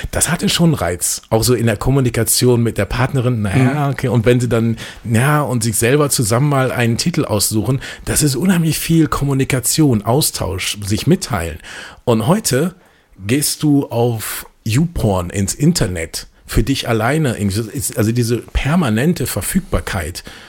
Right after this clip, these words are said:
Speaker 1: äh, nimmt dem zusätzlich ja noch den Reiz, find ich.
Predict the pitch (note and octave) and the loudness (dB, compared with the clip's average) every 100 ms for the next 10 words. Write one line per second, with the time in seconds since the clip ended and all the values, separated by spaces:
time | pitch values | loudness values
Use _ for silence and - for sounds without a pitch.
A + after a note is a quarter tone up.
0 | - - G#2+ G2+ G#2 G2+ G2+ - A2+ A#2 | -20 -4 0 2 4 2 0 -4 0 2
1 | D#3 - C3+ B2 B2+ - E3+ C3 A2+ - | 2 0 0 0 0 0 2 0 -2 -2
2 | - G2+ - F#2+ F#2 E2 - F#2 F2 A2 | 0 -2 -2 -4 -6 -6 -6 -6 -4 -4
3 | D#2+ - - - - - D#2+ D2 D2+ - | -6 -6 -6 -6 -6 -6 -6 -8 -10 -14